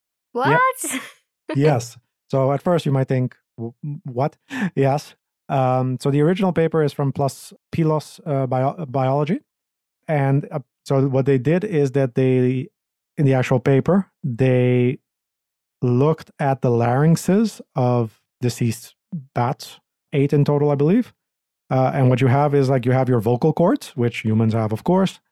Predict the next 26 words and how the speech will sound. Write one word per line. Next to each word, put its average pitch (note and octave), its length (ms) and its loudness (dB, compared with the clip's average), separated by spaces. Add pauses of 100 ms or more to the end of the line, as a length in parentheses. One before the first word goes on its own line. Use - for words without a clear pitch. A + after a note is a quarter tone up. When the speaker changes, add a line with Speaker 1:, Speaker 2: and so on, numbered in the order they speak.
(180)
Speaker 2:
but B2 160 0
you D3 80 0
also D3 260 2
have, C3 220 2
like, B2+ 200 0
your A#2+ 160 2
false - 920 0
vocal C#3 340 2
folds. C3+ 680 0 (680)
And B2 220 2
those C#3 280 4
are, C3+ 240 2 (320)
in B2+ 200 2
humans, C#3 400 2
not B2 200 -2
really A#2 200 2
doing A#2 300 4
much, - 400 -2 (240)
but A#2+ 300 0
in B2 220 0
bats, A#2 300 -2
they're A#2 180 0
a A2+ 60 -2
bit A2+ 160 -2
more A2+ 200 0
active. D3 500 0